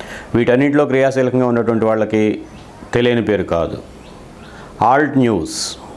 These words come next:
గతంలో మనం తెలుగడ్డ ద్వారా ఈ అంశాన్ని చర్చించుకున్నాం. మొహమ్మద్ జుబైర్ పైన ఢిల్లీ పోలీసులు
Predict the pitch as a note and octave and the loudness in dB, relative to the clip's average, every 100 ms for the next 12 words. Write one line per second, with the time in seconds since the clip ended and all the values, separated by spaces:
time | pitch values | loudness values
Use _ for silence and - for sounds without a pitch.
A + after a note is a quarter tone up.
0 | - - - - - G#2+ G#2+ B2+ B2+ B2 | -20 -20 -20 -10 -2 0 2 2 4 2
1 | A#2+ A2 A2 A#2+ A#2 A#2 A2+ G#2 G2 A2 | 0 0 0 0 2 2 2 0 0 0
2 | G#2+ G#2+ F#2 - - - - A2 G#2+ G#2 | 2 2 0 -4 -12 -14 -2 0 0 0
3 | A2+ G#2+ G#2+ G#2 B2+ A#2+ F#2 F#2 E3 - | 0 0 -2 0 -2 0 -2 0 -2 -6
4 | - - - - - - - B2 C#3 D#3 | -16 -20 -20 -20 -20 -20 -4 0 2 2
5 | D3 D3 D3 C#3 C#3+ C#3+ C3+ G#2+ - - | 4 4 4 2 2 2 0 0 -4 -12
6 | - - - - - A2 A#2+ C3 B2+ B2 | -20 -20 -20 -20 -2 2 4 4 2 2
7 | A#2 B2 G#2+ E2 | 0 2 2 0